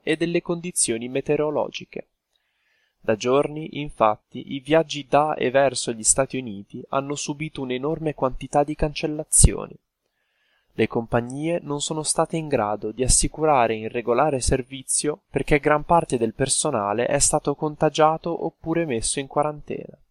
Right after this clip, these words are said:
Secondo il servizio di monitoraggio del traffico aereo FlightAware, è stato annullato il cinque virgola sette per cento dei voli programmati.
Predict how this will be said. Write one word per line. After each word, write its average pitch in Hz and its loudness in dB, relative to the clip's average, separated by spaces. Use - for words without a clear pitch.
Secondo 143 0
il 143 2
servizio 131 2
di 117 -8
monitoraggio 117 2
del 110 -6
traffico 151 -2
aereo 139 0
FlightAware, 123 2
è - 2
stato 151 6
annullato 160 2
il 113 -4
cinque 165 -2
virgola 120 2
sette 131 2
per 156 -2
cento 107 -6
dei 139 0
voli 156 0
programmati. 156 -6